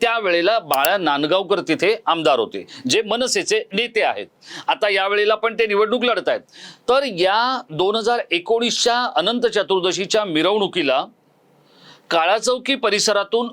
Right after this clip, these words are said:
अजय चौधरी या गणपतीच्या मंडळांना आणि गणेश, अ, गणभक-, गणेश भक्तांना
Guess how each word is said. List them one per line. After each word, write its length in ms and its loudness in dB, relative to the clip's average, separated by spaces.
अजय 280 2
चौधरी 640 0
या 260 2
गणपतीच्या 880 0
मंडळांना 800 0
आणि 140 -2
गणेश, 420 -2
अ, 40 2
गणभक-, 840 0
गणेश 240 0
भक्तांना 480 0